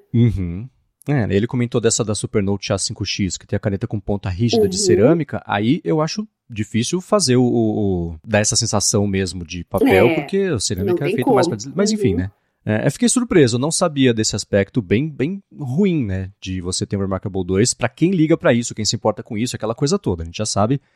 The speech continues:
Speaker 1: E depende também, claro, do uso, do, do quanto que a pessoa usa no dia a dia. Ele falou, pro meu perfil de escrita, né? Pode ser uma pressão um pouco maior, mas mesmo assim, né? Um por semana, não dá,
Speaker 2: <laughs>
Speaker 1: né?
Speaker 2: Não dá. O Renato
Speaker 1: <laughs>
Speaker 2: também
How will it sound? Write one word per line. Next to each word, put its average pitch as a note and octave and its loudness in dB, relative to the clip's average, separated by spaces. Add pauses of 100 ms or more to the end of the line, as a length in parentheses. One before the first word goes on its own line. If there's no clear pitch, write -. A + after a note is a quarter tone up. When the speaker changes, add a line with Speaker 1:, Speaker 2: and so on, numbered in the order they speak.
(280)
Speaker 1:
E A#3+ 6
depende F#3 4
também, D3+ 0
claro, B2 4
do E3 2
uso, D#3 4
do, F#2+ -8
do G#2 0
quanto G3 2
que G3+ -4
a F#3+ -6
pessoa D#3+ 0
usa A#2 0
no D3 -4
dia C#3+ -2
a - -4
dia. G2 0
Ele F2+ -6
falou, A2 -2
pro B2 -2
meu D#3+ 2
perfil F3+ -2
de F3+ -6
escrita, A2+ -2
né? F2 -8
Pode F#2+ -8
ser A2+ -2
uma A2 -2
pressão G#2 -6
um - -8
pouco - -10
maior, G2+ 0 (560)
mas F3+ 2
mesmo B3+ 2
assim, A2+ 0
né? D#2+ -8
Um A2+ -8
por C3 -6
semana, G2+ 0 (420)
não A3 -2
dá, G3+ 2
Speaker 2:
<laughs> - 0
Speaker 1:
né? - -2
Speaker 2:
Não F#3 -6
dá. - -6 (920)
O G3 0
Renato C4 2
Speaker 1:
<laughs> - -6
Speaker 2:
também B3 2